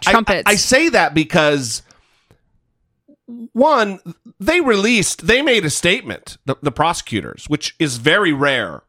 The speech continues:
Speaker 1: for the Mueller team, saying that we have Roger Stone's com-, direct communications with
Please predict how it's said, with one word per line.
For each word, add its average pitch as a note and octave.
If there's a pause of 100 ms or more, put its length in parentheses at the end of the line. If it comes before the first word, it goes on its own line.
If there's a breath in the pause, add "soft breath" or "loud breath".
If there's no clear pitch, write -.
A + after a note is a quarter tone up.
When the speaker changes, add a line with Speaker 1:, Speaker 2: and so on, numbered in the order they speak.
Speaker 1:
for C3
the A#2+
Mueller G#2+
team, - (280)
saying C#3+
that C3 (280)
we E3+
have C#3 (200 soft breath)
Roger D3+
Stone's C#3+ (640 soft breath)
com-, E3+
direct G3+
communications F#3+
with A3+